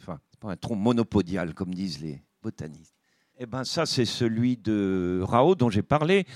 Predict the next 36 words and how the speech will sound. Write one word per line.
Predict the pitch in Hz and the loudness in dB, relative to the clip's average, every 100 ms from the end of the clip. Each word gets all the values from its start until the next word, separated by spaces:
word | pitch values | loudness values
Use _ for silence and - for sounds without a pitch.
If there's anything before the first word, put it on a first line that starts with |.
| - - | -20 -14
Ça, | - 170 | 0 2
ça | 156 156 | 4 6
rend | 131 147 | 6 4
compte | - 165 143 | 2 0 4
aussi | 170 - 175 | 2 2 -2
bien | 147 151 160 | -2 0 2
de | 143 | 4
la | 135 123 | 4 2
croissance | - 131 - 127 | 2 2 2 0
d'un | 110 98 | 0 0
pin | - 135 185 240 - _ _ _ _ _ _ | 2 2 2 0 -8 _ _ _ _ _ _
que | 120 | -2
de | |
la | 117 | 0
croissance | 110 113 - 233 196 | 0 0 0 -2 0
d'un | 127 | 0
chêne. | 113 - 208 175 101 90 82 _ _ _ _ _ _ - | 2 0 2 2 0 -4 -6 _ _ _ _ _ _ -4
Or, | 147 | 0
vous | |
voyez, | 127 156 185 | 4 4 4
entre | 156 127 151 | 0 0 -2
un | |
pin | 131 - 233 240 | -2 0 -2 0
et | 139 131 | 0 0
un | 117 | 0
chêne, | - - 269 185 110 101 - _ _ - | -4 -4 0 0 0 -2 -6 _ _ -8
il | 120 | -2
y | |
a | 143 | 2
un | 135 | 4
gouffre | 120 143 247 127 - - | 2 0 0 2 0 -2
sur | 117 147 127 | -2 0 0
le | |
plan | 117 131 143 135 | 0 -2 -4 0
de | 117 | 2
l'évolution. | 120 110 131 156 - 233 | 4 2 0 -4 -6 -8